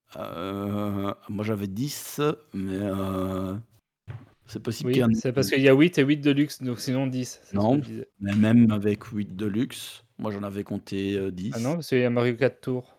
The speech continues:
Speaker 2: Donc, il y a Super Mario Kart, Mario soixante-quatre, Super Circuit, Double Dash, D S, Wii, sept, huit, huit Deluxe, Mario Kart Tour sur smartphone.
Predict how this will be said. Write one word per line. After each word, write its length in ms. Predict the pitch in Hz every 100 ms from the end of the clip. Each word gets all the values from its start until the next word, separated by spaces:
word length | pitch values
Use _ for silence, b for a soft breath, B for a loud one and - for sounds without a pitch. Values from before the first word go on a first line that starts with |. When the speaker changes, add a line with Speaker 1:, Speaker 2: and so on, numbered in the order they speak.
| _ _ _ _ _ _ _ - -
Speaker 2:
Donc, 140 | 117 110
il 60 |
y 40 | 107
a 160 | 104
Super 260 | 98 147 151
Mario 160 | 143 123
Kart, 200 | 151 160
Mario 160 | 135
soixante-quatre, 480 | 120 131 127 139 151
Super 260 | - 135 127
Circuit, 320 | 135 - 151
Double 280 | 143 131 123
Dash, 200 | 143 131
D 100 | 127
S, 220 | 139 -
Wii, 240 | 131 135 151
sept, 340 | - 143 139 -
huit, 340 | 143 135 - -
huit 140 | 131
Deluxe, 440 | 131 135 151 - 131
Mario 280 | 135 139
Kart 240 | 127 123 -
Tour 200 | 151 131
sur 240 | - 127
smartphone. 540 | - - - 120 -